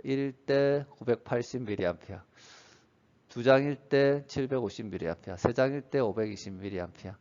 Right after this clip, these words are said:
이렇게 점의 위치가 정확해야 된다.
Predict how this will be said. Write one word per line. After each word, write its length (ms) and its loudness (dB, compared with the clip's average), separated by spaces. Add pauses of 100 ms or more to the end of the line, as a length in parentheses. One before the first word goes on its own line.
(540)
이렇게 540 0 (680)
점의 440 4
위치가 580 4
정확해야 640 -2
된다. 420 -6